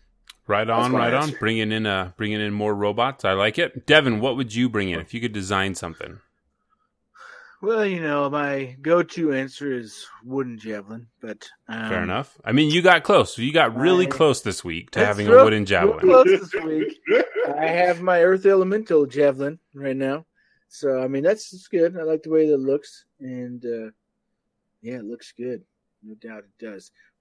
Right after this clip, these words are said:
Speaker 3: But, uh, I'm gonna go with bears. <clears throat> Just 'cause, you know, it's, that seems hi-,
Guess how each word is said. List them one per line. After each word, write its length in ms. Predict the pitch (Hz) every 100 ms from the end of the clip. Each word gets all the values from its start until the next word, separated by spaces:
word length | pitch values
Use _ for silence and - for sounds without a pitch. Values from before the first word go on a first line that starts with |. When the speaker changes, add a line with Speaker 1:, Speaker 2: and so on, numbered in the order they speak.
| -
Speaker 3:
But, 360 | 156 151 147 170
uh, 420 | 156 147 139 131 123 _ _ _ _ _ _ _ -
I'm 80 | 180
gonna 160 | 185
go 160 | 160 165
with 180 | 123 -
bears. 520 | 143 147 175 185 _ _
<clears throat> 140 | _ - 202 202 190 143 107 _ _
Just 280 | - 110 -
'cause, 300 | - 113 120
you 120 | 123 113
know, 80 |
it's, 160 | 117 _ _ _ _
that 140 | - 185
seems 380 | 208 190 139
hi-, 140 | -